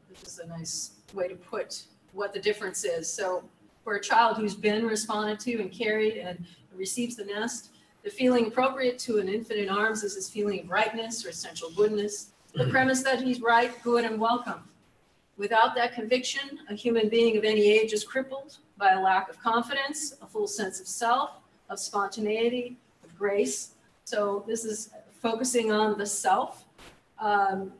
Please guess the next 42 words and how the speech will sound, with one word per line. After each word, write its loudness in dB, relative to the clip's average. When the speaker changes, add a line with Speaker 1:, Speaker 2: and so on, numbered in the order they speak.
Speaker 1:
that's -4
displayed. -2
And, -2
and -4
if -8
you -10
don't 0
have 0
a 6
well-developed 2
self, -2
uh, 0
that -6
confidence, -6
it's -12
really 0
hard -2
to -16
be -8
empathic. -6
It's -12
really 2
hard -2
to -16
connect -10
to -6
others. -8
And -2
the, -2
um, -6
Dalai 2
Lama, 2
when 0
he 0
first 0
came -2
to -12
the -8
United 0
States, 0
he -6
said, -2